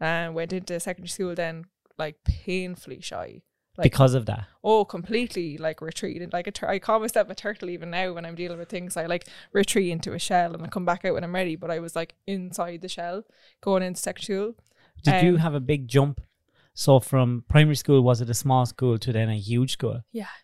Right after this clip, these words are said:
Speaker 1: yeah. Well, it wa-, it wasn't huge. It was, like, a class, but, well, we had a class of thirty-two in, in, in primary school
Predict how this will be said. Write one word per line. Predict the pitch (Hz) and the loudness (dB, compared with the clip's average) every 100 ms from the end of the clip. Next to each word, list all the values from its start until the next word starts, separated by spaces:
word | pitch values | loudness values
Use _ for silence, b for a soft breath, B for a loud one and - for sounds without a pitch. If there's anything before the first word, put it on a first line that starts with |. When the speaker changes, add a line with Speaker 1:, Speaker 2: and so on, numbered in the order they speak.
| _ _ _ | _ _ _
Speaker 1:
yeah. | 202 - - _ _ | -14 -14 -18 _ _
Well, | 262 | 6
it | 277 | 8
wa-, | 320 | 8
it | 339 | 4
wasn't | 330 415 370 254 | -4 0 0 0
huge. | 240 247 175 - | -4 -6 -8 -6
It | 202 | -4
was, | 214 | 2
like, | 240 240 | 2 2
a | |
class, | 220 233 220 - - - | -6 -4 -4 -4 -10 -12
but, | 240 254 - | -16 -14 -8
well, | 415 453 453 _ b b b b - | -4 -2 -4 _ b b b b -2
we | 381 | 2
had | 440 | 2
a | |
class | - 247 220 190 | 4 2 2 -2
of | 175 | -8
thirty-two | - 190 - 208 220 | -6 -6 -6 -6 -6
in, | 196 - | -10 -10
in, | 185 190 180 175 185 _ - | -8 -6 -8 -12 -14 _ -10
in | 202 185 175 185 | -6 -6 -6 -10
primary | - 190 202 | -6 -4 -4
school | - - | -6 -8